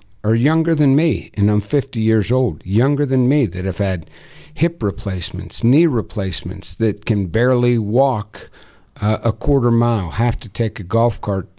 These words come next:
you know, if they ever do go golfing. And, uh, those are all things that a guy like Andrew Luck had on his mind, I'm sure, as he, as he made this decision. Having said that, I, I wanna be clear. I'm,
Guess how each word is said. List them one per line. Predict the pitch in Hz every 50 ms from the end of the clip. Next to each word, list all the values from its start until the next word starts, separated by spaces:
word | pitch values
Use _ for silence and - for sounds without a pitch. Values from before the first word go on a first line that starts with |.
| - - -
you | - - 107 98
know, | 98 95 92 95 -
if | - 110 95 - -
they | 107 95 98 98
ever | 104 107 95 101
do | 95 92 120 139 147
go | 123 95 98 101 92 87
golfing. | 78 82 92 80 78 76 - - - 57 57 - - - - - - - - - - - - - -
And, | - 123 123 120 117 117 117 110 101
uh, | 113 113 110 104 98 101 98 95 - - _ _ - _ _ - _ _ _ _ _ _ _ _ _ _ _ _
those | - 156 185 185 170
are | 151
all | 143 139 139 127
things | - 143 139 135 131 117
that | 143 131
a | 113 107
guy | 113 120 117 113
like | 117 117 110 - 113
Andrew | 110 117 117 107 113 110
Luck | 107 104 113 117 107 - - - -
had | 76 76 95 107 110 110
on | 117 117 113 107
his | 101 98 87 104
mind, | 104 104 110 120 123 110 90 92
I'm | 90 92
sure, | 92 - - - 98 95 95 98 101 - - - _ _ _ _ -
as | - 107 104
he, | 98 110 107 - - - _ _ _ _ - - - _ _ _ _ _ _ _ _ _ _ _
as | - 120 107 95
he | 107
made | 107 104 107 110 110 104 92
this | 87 101 95 -
decision. | - - - 92 - - 139 135 127 113 92 80 76 - - _ _ _ _ _ _ - - - - - -
Having | - 143 160 180 139
said | - - 135 135 147 143
that, | 113 104 98 92
I, | 101 113 113 - -
I | 107
wanna | 107 123 123 117 104
be | 87 87 98
clear. | - - - 117 143 156 107
I'm, | 92 110 135 127